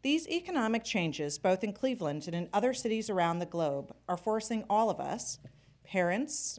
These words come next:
educators, and business leaders alike, to rethink the way we educate our young people to prepare them for a rapidly changing world.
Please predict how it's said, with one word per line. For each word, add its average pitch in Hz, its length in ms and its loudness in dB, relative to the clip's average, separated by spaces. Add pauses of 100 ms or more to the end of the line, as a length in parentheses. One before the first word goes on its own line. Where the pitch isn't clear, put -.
educators, 175 600 -2
and 175 120 0
business 190 380 -2
leaders 185 300 -2
alike, 175 540 -2 (520)
to 240 180 0
rethink 269 580 -4
the 320 100 0
way 214 340 2
we 208 200 -2
educate 175 560 -2 (100)
our 156 100 -4
young 170 260 -2
people 143 420 -6
to - 160 -10
prepare 185 500 -2
them 180 180 -2
for 170 200 -4
a 160 100 -4
rapidly 170 560 0
changing 156 480 -6
world. 135 400 -6